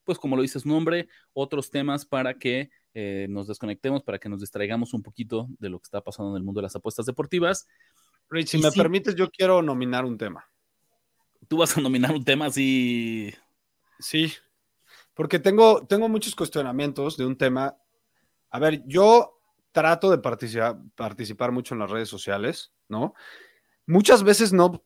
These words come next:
Speaker 2: por gusto, o, o sea, algunas veces sí, pero otras veces porque sé que tengo que estar activo por lo que me dedico, por lo que hago,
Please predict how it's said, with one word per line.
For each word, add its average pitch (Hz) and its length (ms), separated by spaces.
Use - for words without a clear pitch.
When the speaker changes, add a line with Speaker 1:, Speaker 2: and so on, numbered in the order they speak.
Speaker 2:
por 170 180
gusto, 165 540
o, 135 140
o 123 100
sea, 135 140
algunas 147 340
veces 143 220
sí, 165 140
pero 156 200
otras 190 260
veces 196 240
porque 127 280
sé 165 240
que 160 120
tengo 147 220
que 127 80
estar 131 180
activo 143 340
por 104 200
lo 107 140
que - 80
me 107 140
dedico, 127 340
por 104 120
lo 98 120
que 120 80
hago, 135 320